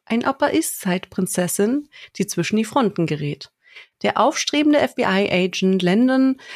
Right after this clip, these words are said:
Mulvaney hat vor langer Zeit einen Plan geschmiedet, um sich an den Carpenters zu rächen.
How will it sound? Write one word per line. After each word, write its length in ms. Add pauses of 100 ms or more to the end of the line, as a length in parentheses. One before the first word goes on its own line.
(140)
Mulvaney 880
hat 220
vor 160
langer 320
Zeit 240
einen 160
Plan 260
geschmiedet, 840
um 160
sich 300
an 160
den 160
Carpenters 560
zu 100
rächen. 460